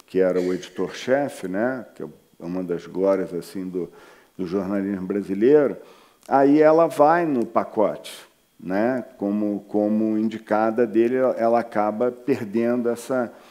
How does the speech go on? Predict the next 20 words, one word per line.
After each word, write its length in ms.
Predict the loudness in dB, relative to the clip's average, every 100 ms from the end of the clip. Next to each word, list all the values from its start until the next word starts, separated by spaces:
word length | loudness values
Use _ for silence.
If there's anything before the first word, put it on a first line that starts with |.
| -20 _ -6
essa 1200 | 0 0 0 -2 2 2 2 2 0 0 -2 -8 -18 _ _ _ -2
oportunidade 1040 | 0 2 -2 -2 0 2 4 4 2 -6
de 80 | -10
escrever, 640 | -8 0 2 2 2 0 -2 -10 -2
é, 200 | 0 0
crônica 560 | -2 0 0 0 -2
no 120 | -2
J 340 | -2 -2 -2 -2
B. 280 | -2 -4 -4 -12 -20 _ -6
Mas 180 | -4 -2
são 140 | 0
muitos 460 | 2 0 0 0 2
anos, 500 | 4 2 0 -6 -4
né? 300 | 0 0 -2 -12 -20 -20 _ -2
E, 520 | 2 2 2 2 0 2
é, 560 | 6 8 6 6 4 4
aí 640 | 4 4 2 2 2 2
é 180 | 2 2
que 220 | 2 -4
surge 840 | -4 -4 0 0 -2 -4 -4 -4